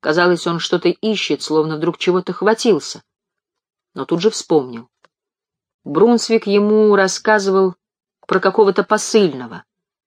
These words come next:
про какое-то разорванное письмо. И отец спросил, знаем ли мы об этом, и кого это касается, и что произошло. Мы промолчали.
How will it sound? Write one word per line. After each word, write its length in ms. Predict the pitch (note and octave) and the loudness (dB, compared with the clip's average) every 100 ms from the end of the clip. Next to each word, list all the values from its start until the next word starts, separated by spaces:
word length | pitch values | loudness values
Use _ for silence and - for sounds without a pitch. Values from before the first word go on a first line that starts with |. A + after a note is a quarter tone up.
| _ - | _ -10
про 120 | C#3+ | -6
какое-то 360 | D3+ F3 E3+ E3+ | -2 2 2 2
разорванное 520 | E3 F3+ E3+ F3+ F3+ | 4 4 4 2 2
письмо. 500 | G3+ - D3 A#2 - _ _ _ _ _ _ _ _ _ _ - | -2 -6 -8 -10 -16 _ _ _ _ _ _ _ _ _ _ -8
И 60 | C#3 | -4
отец 340 | C#3+ G3+ - | 0 0 0
спросил, 580 | - A#3+ - F#3+ C3 A#2 _ _ _ _ _ _ _ - | 0 -2 0 0 -2 -4 _ _ _ _ _ _ _ -8
знаем 540 | C#3+ D#3 A3+ A#3+ A#3+ | -4 0 2 4 4
ли 140 | A#3+ B3 | 2 4
мы 420 | A#3+ G3+ C#3+ A#2 _ _ _ _ | 4 4 2 -6 _ _ _ _
об 240 | - C3+ | -6 -4
этом, 400 | C3 A2+ A2+ A2+ _ _ _ _ _ _ _ _ | -6 -8 -16 -20 _ _ _ _ _ _ _ _
и 100 | - | -6
кого 340 | D3 E3 D#3 F3 | -2 2 4 4
это 260 | F3 F#3 | 2 -2
касается, 600 | F3+ G#3 - A3 C3 - A2+ | -2 -2 2 2 0 -6 -12
и 40 | |
что 220 | - C3+ | -10 -10
произошло. 640 | - C#3 D#3+ - C#3 G#2 - _ _ _ _ _ _ _ _ _ _ _ _ _ - | -6 -6 -4 -6 -6 -8 -10 _ _ _ _ _ _ _ _ _ _ _ _ _ -8
Мы 200 | D3 D#3+ | -4 -2
промолчали. 720 | D3+ D#3+ D#3+ - C#3+ B2 - | 0 0 0 -2 -6 -6 -14